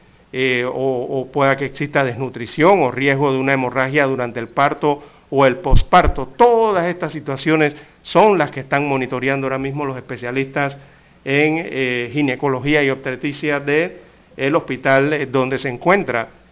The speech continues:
esta niña prácticamente viviendo, porque la tienen allí para poder monitorearla constantemente, porque su organismo evidentemente no está preparado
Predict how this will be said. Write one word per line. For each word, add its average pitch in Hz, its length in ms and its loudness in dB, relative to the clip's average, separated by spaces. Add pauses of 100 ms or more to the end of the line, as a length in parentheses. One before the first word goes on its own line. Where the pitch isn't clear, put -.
(120)
esta 135 240 -6
niña 143 240 0
prácticamente 139 580 -4
viviendo, 131 460 -2
porque 127 220 -10
la 117 100 -8
tienen 151 280 -4
allí 147 260 0
para 143 340 -6
poder 135 440 -2
monitorearla 160 800 -2
constantemente, 156 1300 -2 (500)
porque 139 300 0
su 151 140 -2
organismo 139 540 2
evidentemente 139 720 0
no 147 480 2
está 156 400 0
preparado 143 720 -2